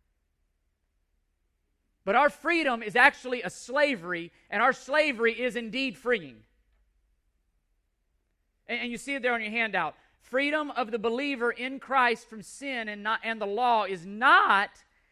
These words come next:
a freedom to live however we want, but rather a freedom to live for God and His glory in a way that we couldn't before. We were enemies. We couldn't please God.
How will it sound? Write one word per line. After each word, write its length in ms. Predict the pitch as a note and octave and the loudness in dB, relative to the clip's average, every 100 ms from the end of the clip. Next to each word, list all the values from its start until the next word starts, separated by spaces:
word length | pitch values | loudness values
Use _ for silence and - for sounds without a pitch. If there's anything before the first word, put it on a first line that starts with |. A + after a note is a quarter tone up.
| _ - | _ 0
a 140 | A#3+ | 2
freedom 480 | A#3+ - C#4+ C#4 C#4 | 2 -4 -4 -2 -2
to 80 | A#3+ | -2
live 280 | A#3+ C4 A#3 | 4 2 4
however 300 | A#3 A#3 A3 | 0 0 -2
we 120 | A3 | -6
want, 480 | G#3 C#4 B3+ F3+ - _ _ _ | -4 0 0 -2 -8 _ _ _
but 160 | A3+ A#3 | 2 4
rather 320 | B3 B3 A#3+ | 6 4 2
a 140 | A3+ | 0
freedom 440 | A3 - C#4 C4 B3 | -2 -4 -4 -4 -4
to 160 | A#3 | -2
live 460 | G#3+ A3 C#4 D#4 D4 | 0 0 2 2 0
for 340 | - C#4 C4 | -4 0 2
God 380 | G3 A#3 A#3+ A#3+ | 2 4 6 6
and 100 | A3 | 2
His 200 | G#3 F3+ | -6 -8
glory 420 | F3 B3 B3+ A3 | -2 4 4 4
in 80 | G#3 | -2
a 60 | F#3+ | -4
way 260 | G3+ A3+ | 0 0
that 140 | G#3+ G3+ | 0 -4
we 100 | G3+ | -8
couldn't 340 | - A#3 F#3+ | -2 -2 -2
before. 440 | E3 - F3 A2+ G#2 _ _ _ _ _ _ _ _ _ _ _ - | -14 -10 -10 -10 -16 _ _ _ _ _ _ _ _ _ _ _ -2
We 140 | C#4+ | 2
were 80 | C4+ | 2
enemies. 500 | C#4 D#4+ C#4 D3+ A2+ - _ _ _ _ _ _ _ _ _ _ _ _ _ _ _ _ _ _ | 2 0 0 -6 -16 -20 _ _ _ _ _ _ _ _ _ _ _ _ _ _ _ _ _ _
We 140 | - C4+ | -6 -4
couldn't 300 | - F#4 D#4+ | 0 -2 -2
please 340 | G#3 B3+ E3 | 0 0 0
God. 340 | F3+ F#3 C3 | 2 2 2